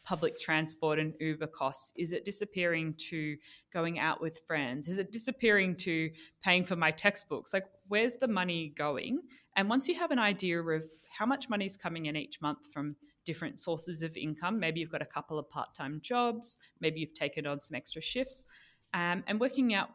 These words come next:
what are the broad categories I spend on each month. At that point, you can kind of work out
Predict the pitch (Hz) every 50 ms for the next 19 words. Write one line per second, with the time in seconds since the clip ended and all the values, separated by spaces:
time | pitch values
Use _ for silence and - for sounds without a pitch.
0 | _ _ _ 302 392 415 392 240 - 202 196 202 202 190 196 - 175 170 170 170
1 | 165 156 147 139 151 147 - - - - 147 151 160 160 160 156 151 135 - -
2 | - - - 147 127 117 - - - _ _ _ _ _ _ - 208 190 196 -
3 | 233 - - - - 277 277 - - 294 285 - 202 190 180 - 180 175 170 160
4 | 160 160 160 156 160 - 170 151 151 -